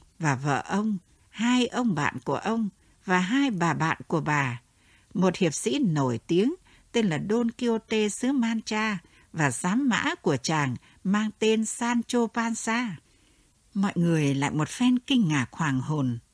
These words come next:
tóc trên đầu dựng ngược. Don Antonio lui ra nói, "Đầu khôn ngoan, đầu biết nói, biết trả lời. Đầu kỳ diệu ơi,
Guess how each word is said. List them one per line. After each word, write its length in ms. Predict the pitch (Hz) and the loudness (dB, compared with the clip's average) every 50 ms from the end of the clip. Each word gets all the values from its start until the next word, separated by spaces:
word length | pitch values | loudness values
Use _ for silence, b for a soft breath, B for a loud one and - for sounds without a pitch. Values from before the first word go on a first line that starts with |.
| _ _ _ _ | _ _ _ _
tóc 140 | - 302 - - | -4 -4 -4 0
trên 240 | - 240 220 190 | 2 2 2 2
đầu 240 | 143 151 147 135 123 | 2 2 2 2 0
dựng 340 | 117 - - 143 120 135 147 | 0 -2 -4 -4 -2 0 0
ngược. 260 | 147 139 123 113 - _ _ _ _ _ _ _ _ _ _ _ _ _ _ b b b b b b b b b _ _ - - 190 | 0 0 0 -2 -4 _ _ _ _ _ _ _ _ _ _ _ _ _ _ b b b b b b b b b _ _ -12 -4 0
Don 280 | 196 196 196 190 185 180 | 2 2 4 2 2 0
Antonio 720 | 175 - 196 196 - - 208 196 185 196 196 190 185 185 | -2 -2 -4 -4 -2 0 0 0 2 2 2 2 2 2
lui 320 | 185 185 202 214 214 202 | 2 2 2 2 2 2
ra 320 | 190 - - 190 190 185 180 | 0 -2 -4 -4 -2 -2 -2
nói, 380 | 170 156 156 156 175 208 240 262 _ _ _ _ _ _ _ _ _ _ _ _ _ _ | -2 -2 -2 -2 -4 -6 -8 -10 _ _ _ _ _ _ _ _ _ _ _ _ _ _
"Đầu 280 | - 170 170 147 139 131 | -2 0 0 0 0 -2
khôn 300 | - - 240 226 226 220 | -2 -2 -2 0 0 0
ngoan, 360 | 214 214 214 226 233 226 202 - _ _ _ _ _ _ | 0 -2 -2 0 -2 -2 -4 -6 _ _ _ _ _ _
đầu 240 | - 208 175 160 143 | -4 -2 0 0 0
biết 260 | 135 165 226 262 - | 0 0 -2 -2 0
nói, 420 | - 196 190 185 202 247 277 320 370 | 0 0 0 2 0 0 -2 -2 -4
biết 260 | - 247 302 370 - | -2 -2 -2 -2 -2
trả 180 | - - 190 151 | 0 0 0 0
lời. 420 | 135 135 151 151 143 131 123 117 120 - _ _ _ _ _ _ _ | 0 0 0 0 0 0 0 -2 -6 -10 _ _ _ _ _ _ _
Đầu 180 | - 208 220 202 | -2 0 0 0
kỳ 260 | - - 220 196 180 | 0 2 2 2 2
diệu 280 | 165 - - 170 156 - | 2 2 0 0 0 0
ơi, 360 | - - 233 254 262 269 | -2 -4 -4 -4 -4 -6